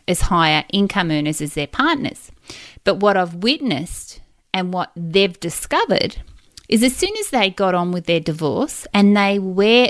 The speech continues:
they were fair and reasonable towards the outcome of their financial agreement, things have happened in their life that they didn't expect. One client, for instance, she was working part-time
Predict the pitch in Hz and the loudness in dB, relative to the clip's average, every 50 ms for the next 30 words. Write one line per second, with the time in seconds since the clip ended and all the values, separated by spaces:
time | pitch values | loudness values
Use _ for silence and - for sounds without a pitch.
0 | - - 175 190 190 196 185 185 208 226 233 233 208 151 - - - - - - | 0 -2 0 2 2 2 2 4 4 6 6 6 4 4 2 -2 -12 -14 -6 -4
1 | 156 139 120 85 - 214 277 285 - 180 165 160 160 156 151 156 156 - 180 170 | -2 -2 2 2 0 0 0 -4 -6 -6 -6 -4 -2 -2 -2 -4 -4 -2 -2 -2
2 | 170 160 - - - 160 151 165 160 151 151 - - 156 156 151 147 147 - - | -2 -4 -6 -6 -8 -6 -2 -2 -2 -2 -4 -6 -10 -10 -4 -2 0 0 0 -2
3 | - - - 156 156 147 143 165 165 143 139 - - 147 156 147 143 143 147 - | -4 -8 -6 -4 -4 -6 -6 -4 -6 -6 -6 -4 -2 -2 0 0 2 0 0 0
4 | - - 147 143 139 - - 143 - - 147 196 285 392 - _ _ - _ _ | -2 -8 -6 -8 -8 -8 -8 -6 -4 -2 0 0 -2 -2 -4 _ _ -20 _ _
5 | _ _ - - - - - - - - - - - - _ _ _ _ _ - | _ _ -20 -20 -20 -16 -14 -14 -14 -14 -16 -18 -20 -20 _ _ _ _ _ -16
6 | - - 262 285 330 370 381 415 359 - - - - - 240 254 262 - 302 269 | -6 0 0 2 2 2 2 0 0 0 -8 -14 -8 -2 -2 -2 0 2 4 4
7 | 254 233 - 233 220 208 196 185 175 170 175 190 214 240 208 185 - - 180 - | 4 4 2 2 0 0 0 0 -2 -2 0 2 2 2 2 0 0 -4 -6 -2
8 | - 190 185 180 - - 226 247 254 320 294 208 - - - - - - 175 208 | 2 0 0 0 0 -2 -2 0 4 4 4 4 2 -2 -10 -12 -6 -2 0 0
9 | 208 - - - - - - - - - - - - - _ _ _ _ _ - | 0 -2 -6 -10 -18 -16 -12 -12 -12 -12 -14 -16 -20 -20 _ _ _ _ _ -20
10 | - - _ _ - 208 220 254 302 339 - - 294 226 190 180 170 - - - | -20 -20 _ _ 0 2 4 4 2 2 -2 -2 -2 0 0 -2 -2 -6 -8 -6
11 | 175 170 160 156 156 - - - - 208 262 359 427 - - - - - _ _ | -2 0 0 0 0 -2 -8 -4 0 0 0 0 0 -4 -8 -10 -10 -12 _ _
12 | _ _ _ _ - - - - - 269 262 269 247 - 190 180 175 - - 175 | _ _ _ _ -20 -12 -6 0 0 0 0 0 -2 -2 -2 -2 -2 -2 -6 -10
13 | - - - 190 180 - - - - 196 185 170 151 151 160 196 226 - | -8 -4 -2 0 0 0 -2 -6 -8 -6 -4 -4 -4 -4 -6 -8 -10 -14